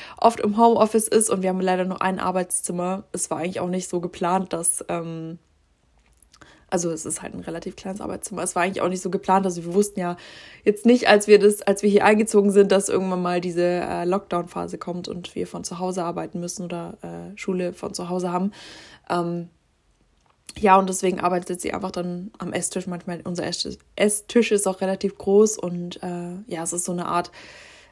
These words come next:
also wir haben eine offene Küche, deswegen kann man eigentlich auch gut arbeiten an einem Esstisch. Da ist dann auch noch so, also so eine, es sieht so ein bisschen aus wie so ein ja, leichtes Wohnzimmer, ist aber irgendwie auch nicht das Wohnzimmer, sondern eigentlich der Esstisch, aber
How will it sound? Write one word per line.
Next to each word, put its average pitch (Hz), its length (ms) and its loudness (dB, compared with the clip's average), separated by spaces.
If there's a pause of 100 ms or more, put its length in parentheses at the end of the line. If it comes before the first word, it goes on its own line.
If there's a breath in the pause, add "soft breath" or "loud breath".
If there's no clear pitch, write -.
also 240 100 2
wir 277 80 8
haben 277 80 8
eine 254 140 4
offene 240 280 6
Küche, 214 360 4
deswegen 185 380 0
kann 196 120 -2
man 196 140 0
eigentlich 185 220 -4
auch - 120 -8
gut - 260 -8 (220)
arbeiten 180 420 -2
an 175 120 -8
einem 165 100 -10
Esstisch. - 380 -8
Da 175 80 -4
ist 175 120 -4
dann 165 120 -8
auch - 100 -14
noch - 160 -10
so, - 300 -14
also - 240 -12 (160)
so - 140 -14
eine, - 340 -12
es - 80 -8
sieht 185 160 -8
so 226 80 0
ein 208 80 4
bisschen 220 200 4
aus 202 200 4
wie 208 100 4
so 190 80 0
ein 180 220 -2 (720 soft breath)
ja, 180 160 -4
leichtes 190 500 -4
Wohnzimmer, 262 840 4
ist - 140 -2
aber 180 160 0
irgendwie 180 160 0
auch 196 120 0
nicht 196 180 -4
das 202 120 -8
Wohnzimmer, 190 360 2
sondern 180 240 -8
eigentlich 196 200 -2
der - 160 0
Esstisch, 196 380 0
aber 170 320 0